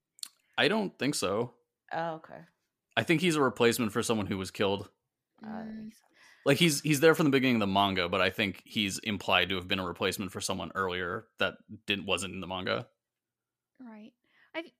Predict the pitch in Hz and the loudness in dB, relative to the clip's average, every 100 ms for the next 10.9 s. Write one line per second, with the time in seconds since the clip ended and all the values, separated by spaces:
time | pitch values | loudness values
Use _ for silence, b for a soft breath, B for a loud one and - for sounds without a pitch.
0 | - 302 392 320 285 269 254 320 294 233 | -8 -6 -4 -2 -2 -4 -6 -8 -6 -6
1 | 247 269 277 233 233 214 220 208 - 208 | -6 -8 -10 -10 -8 -10 -10 -12 -12 -12
2 | 196 185 165 240 - 233 240 233 202 208 | -10 -12 -14 -16 -14 -14 -12 -14 -14 -10
3 | 202 208 214 233 208 202 214 220 208 196 | -8 -6 -8 -8 -8 -6 -6 -8 -12 -12
4 | 202 220 208 214 _ b b b b _ | -12 -10 -10 -12 _ b b b b _
5 | _ - 220 220 202 214 220 - 220 208 | _ -20 -10 -6 -4 -6 -8 -12 -8 -8
6 | 208 - 214 220 233 226 - 240 240 240 | -10 -16 -16 -12 -8 -8 -6 -6 -4 -6
7 | 269 262 254 233 - 226 226 226 208 _ | -6 -8 -8 -10 -10 -8 -8 -8 -10 _
8 | 202 196 - 214 185 214 240 - 247 247 | -16 -16 -14 -10 -8 -8 -12 -12 -12 -8
9 | 262 269 285 277 b b - 208 208 202 | -6 -4 -6 -10 b b -10 -8 -6 -8
10 | 202 - 208 208 - 202 196 190 202 | -8 -8 -8 -8 -12 -18 -16 -16 -16